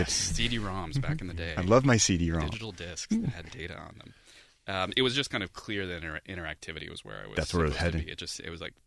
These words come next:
Speaker 1: "This is what I've been looking for, and this is, this jibes perfectly with the way my brain works and the way that I wanna tell stories and the, the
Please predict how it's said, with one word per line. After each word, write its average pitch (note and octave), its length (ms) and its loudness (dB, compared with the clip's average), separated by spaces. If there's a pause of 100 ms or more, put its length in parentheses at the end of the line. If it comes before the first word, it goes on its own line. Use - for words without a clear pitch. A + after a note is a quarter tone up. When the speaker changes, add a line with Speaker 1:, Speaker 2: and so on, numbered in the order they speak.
Speaker 1:
"This G2+ 300 -2
is E2+ 180 -10
what D#2+ 160 -6 (100)
I've D#2+ 220 -16
been D2+ 320 -14
looking A#2+ 260 -8
for, A#2+ 320 -4
and E2 280 -8
this - 180 -12
is, - 260 -14 (260)
this - 200 -8 (340)
jibes F#2 360 2
perfectly G#2 400 -2
with F#2 100 -4
the F2+ 60 -8
way F2+ 100 -2
my F2 160 -2
brain F2+ 300 -4
works F2+ 260 -6
and E2+ 80 -12
the D#2+ 60 -12
way D2+ 120 -14
that F2 140 -8
I F2 40 -8
wanna E2+ 180 -10
tell E2 180 -10
stories E2+ 460 -8
and D#2 100 -10
the, D#2 60 -14 (380)
the F2 100 -10